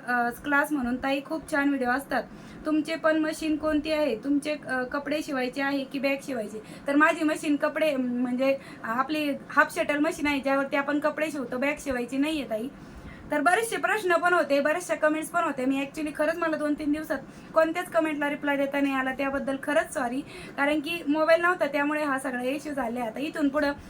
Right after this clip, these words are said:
आपले रेग्युलरली व्हिडिओ येत राहणार. आणि, अ, तुमचे जे काही प्रश्न असतील, रिक्वेस्टेड व्हिडिओ आहेत, ज्या ताईंनी जे जे व्हिडिओ मागितलेले आहेत, ते पण मी, मला जसं जसं वेळ मिळेल तशी तशी तुमचे रिक्वेस्ट पण पूर्ण करणार आहेत. तर हीच एक छोटासा व्हिडिओ देऊन अपडेट द्यायची होती मला तुम्हाला.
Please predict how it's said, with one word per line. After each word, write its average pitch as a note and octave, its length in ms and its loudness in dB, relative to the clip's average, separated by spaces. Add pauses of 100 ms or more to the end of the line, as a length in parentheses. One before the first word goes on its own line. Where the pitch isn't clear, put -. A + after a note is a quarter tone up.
(100)
आपले C#4+ 260 2
रेग्युलरली D#4 460 2
व्हिडिओ D4 240 -2
येत B3+ 240 -2
राहणार. C4+ 360 2 (320)
आणि, C#4 400 2
अ, C4+ 100 0 (240)
तुमचे D#4+ 260 -2
जे C#4 100 0
काही D#4 180 2
प्रश्न D#4 380 0
असतील, C#4 280 -2
रिक्वेस्टेड C#4+ 520 -2
व्हिडिओ B3 220 -2
आहेत, B3 260 -2 (220)
ज्या C4 120 0
ताईंनी C#4 400 2
जे C4+ 160 0
जे C#4+ 140 -4
व्हिडिओ C4 200 -2
मागितलेले A#3+ 460 -4
आहेत, A3 120 -4 (280)
ते D#4 80 0
पण E4 240 4
मी, E4+ 80 -4
मला D#4 240 2
जसं D#4+ 260 0
जसं D4 260 -2
वेळ C4+ 180 6
मिळेल C#4 320 2
तशी D4 160 -4
तशी C#4 220 -4
तुमचे C#4 320 0 (320)
रिक्वेस्ट D4+ 360 -4
पण D#4+ 160 4
पूर्ण D4+ 280 0
करणार C#4 320 0
आहेत. B3 180 -2 (280)
तर C4+ 80 2
हीच E4 260 0
एक F4 220 -6
छोटासा D#4 320 2
व्हिडिओ C4 280 0
देऊन C#4 220 4
अपडेट C#4 320 0
द्यायची D4 280 -2
होती C#4+ 160 -6
मला A#3 180 -4
तुम्हाला. B3 360 0